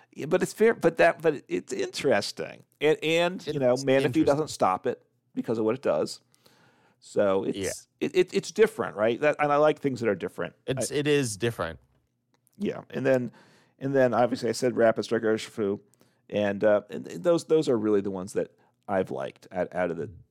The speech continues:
Speaker 1: the fighting.
Speaker 2: Yeah. Uh, I guess I'll talk about a few more. Kleavor V-Star is kinda interesting. Does thirty for each Pokemon you discard, uh,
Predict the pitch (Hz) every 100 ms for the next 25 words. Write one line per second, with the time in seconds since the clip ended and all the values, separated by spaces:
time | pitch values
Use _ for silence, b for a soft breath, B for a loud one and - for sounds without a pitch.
0 | _ - - 78 62 64 - _ _ _
1 | _ 98 82 104 131 143 143 139 127 110
2 | 98 - 104 98 98 92 - - 135 131
3 | 120 123 - 127 120 113 101 - 98 98
4 | 101 98 - 104 101 104 - b b _
5 | - - - 107 113 107 98 - 110 107
6 | 104 104 101 101 - 98 98 98 95